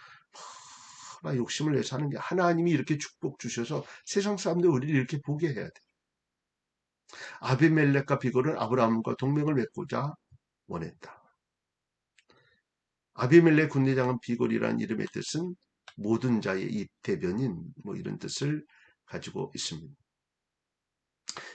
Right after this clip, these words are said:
그러니까 아비멜렉이 아브라함과 함께 맺고자 했던 것은 뭐냐면 동맹 관계다. 생존의 문제를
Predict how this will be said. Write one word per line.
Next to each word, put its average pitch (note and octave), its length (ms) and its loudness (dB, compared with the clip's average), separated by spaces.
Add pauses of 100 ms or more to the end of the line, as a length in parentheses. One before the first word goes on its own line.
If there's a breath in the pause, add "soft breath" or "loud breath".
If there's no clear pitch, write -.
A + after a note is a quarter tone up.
그러니까 D3+ 200 6
아비멜렉이 D3 640 8
아브라함과 B2 480 4
함께 A#2 260 0
맺고자 A2 400 0
했던 G2+ 280 -2
것은 D#3 220 -6
뭐냐면 G#2 380 -2 (120)
동맹 G2+ 720 -2
관계다. F2+ 540 -8 (1040 soft breath)
생존의 F3+ 960 8
문제를 C3 580 4